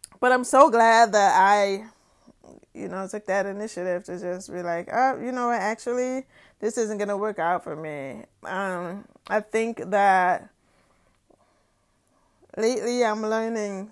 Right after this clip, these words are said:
to be even more direct and, like, really speak up about what it is that I want, because I used to have this tendency to try and make people feel good or not wanna disappoint them and things like that. But I realized that that's actually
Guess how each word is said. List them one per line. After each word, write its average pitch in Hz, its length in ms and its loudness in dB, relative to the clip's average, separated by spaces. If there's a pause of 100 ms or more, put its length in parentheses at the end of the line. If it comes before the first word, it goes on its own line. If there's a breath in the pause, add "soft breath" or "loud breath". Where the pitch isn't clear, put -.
(100)
to 220 140 -8
be 208 120 -8
even 226 480 -6
more 220 240 -2
direct 196 640 0 (460 loud breath)
and, 190 380 -6
like, 190 260 -2
really 208 240 0
speak 233 280 -4
up 214 120 4
about 202 360 2
what 196 160 2
it 202 200 -4
is 202 180 -2
that 190 180 0
I 185 100 0
want, 202 320 -4
because 196 300 -6
I 185 80 -4
used 196 220 -8
to - 60 -4
have 196 200 -4
this 190 160 -10
tendency 202 600 -6
to 196 420 -6
try 269 160 0
and 392 160 0
make 277 180 -2
people 285 240 -6
feel 240 300 -2
good 226 640 -2
or 190 320 -4 (320 loud breath)
not 277 160 0
wanna 330 240 -4
disappoint 233 640 -6
them 220 520 -6
and 208 100 -8
things 208 220 -6
like 196 160 -6
that. 202 240 2
But 208 100 0
I 202 240 2
realized 220 380 -2
that 196 120 -6
that's 240 240 2
actually 247 600 -2